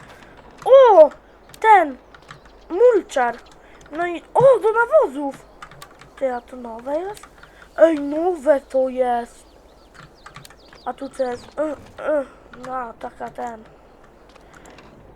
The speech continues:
Dobra, zamknę to. No i dobra, tu otwieram. Dobra, tu większe otworzę. O kurde, o, presa, ale ta na ten. Cyklop! O kurde, to do siewnika pewnie.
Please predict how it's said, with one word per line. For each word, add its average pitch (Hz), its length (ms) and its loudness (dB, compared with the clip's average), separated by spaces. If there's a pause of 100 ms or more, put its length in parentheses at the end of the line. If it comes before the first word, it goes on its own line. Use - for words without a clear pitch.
(220)
Dobra, 240 360 -12
zamknę 240 640 -14
to. 254 180 -8 (540)
No 294 120 2
i 311 60 -2
dobra, 269 380 2
tu - 220 -6
otwieram. 226 520 -8 (720)
Dobra, 240 320 -10
tu 226 160 -20
większe 220 460 -18
otworzę. - 320 -20 (1200)
O 392 140 4 (100)
kurde, 339 380 2
o, 349 80 -2 (260)
presa, 415 400 -2
ale 277 240 2
ta 302 180 -8
na 294 220 -10
ten. 294 160 -10 (440)
Cyklop! 349 540 6 (1000)
O 285 240 0
kurde, 254 540 -12
to 262 160 -8
do 262 120 -6
siewnika 262 580 -14
pewnie. 226 400 -20